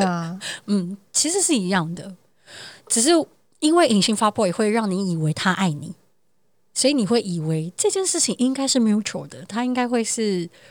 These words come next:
Speaker 2: 我这么做，他应该要觉得我很 sweet，我是为了我们两个人。
Speaker 1: 嗯。
Speaker 2: 但是其实 there's no us，就没有两个人啊。
Speaker 1: 对。
Speaker 2: 嗯，因为他早就已经告诉你了，他就是专注在他自己身上。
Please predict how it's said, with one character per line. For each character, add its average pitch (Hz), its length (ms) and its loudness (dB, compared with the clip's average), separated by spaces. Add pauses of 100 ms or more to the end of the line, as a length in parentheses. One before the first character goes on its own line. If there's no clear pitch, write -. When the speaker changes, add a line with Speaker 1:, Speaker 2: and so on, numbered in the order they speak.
Speaker 2:
我 196 100 -2
这 277 100 -2
么 262 120 2
做， 233 100 0
他 240 160 -2
应 247 60 -4
该 254 80 -2
要 262 100 -2
觉 190 140 -4
得 185 80 0
我 180 80 -2
很 175 160 -2
sweet， 175 440 -4
我 170 140 0
是 226 100 0
为 240 140 2
了 208 100 2
我 180 220 2
们 202 240 0
两 170 240 -2
个 185 160 -6
人。 156 260 -10 (220)
Speaker 1:
嗯。 226 340 -2
Speaker 2:
但 330 160 0
是 370 280 0
其 - 180 -2
实 247 240 2
there's 254 320 2
no 240 220 2
us， - 400 0 (100)
就 269 160 2
没 190 220 0
有 247 120 4
两 196 260 4
个 151 120 4
人 160 340 2
啊。 160 200 2 (560)
Speaker 1:
对。 220 460 -2
Speaker 2:
嗯， 254 180 -2
因 233 140 -8
为 381 80 -6
他 392 120 -6
早 175 240 -2
就 262 160 2
已 214 60 0
经 214 240 -2
告 220 160 -2
诉 214 180 -4
你 165 160 -4
了， - 180 -14
他 - 220 -12
就 254 140 -4
是 233 240 -6
专 214 240 0
注 220 100 -2
在 208 140 -2
他 190 120 -2
自 185 140 -4
己 160 80 -2
身 147 260 -4
上。 - 240 -2